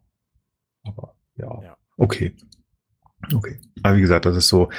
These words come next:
Speaker 1: es leitet uns ja dahin, das ist eigentlich nur der Grund, damit wir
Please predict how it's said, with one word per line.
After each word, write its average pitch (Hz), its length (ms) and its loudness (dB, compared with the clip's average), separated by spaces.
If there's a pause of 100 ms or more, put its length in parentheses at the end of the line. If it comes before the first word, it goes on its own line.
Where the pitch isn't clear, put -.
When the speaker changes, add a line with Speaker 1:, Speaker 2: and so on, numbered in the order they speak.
(140)
Speaker 1:
es - 140 0
leitet 101 340 2
uns 104 160 0
ja 101 80 2
dahin, 98 300 2
das 85 140 2
ist 92 120 0
eigentlich 113 220 0
nur 120 100 6
der 90 120 6
Grund, 131 640 6 (540)
damit 101 400 4
wir 101 380 6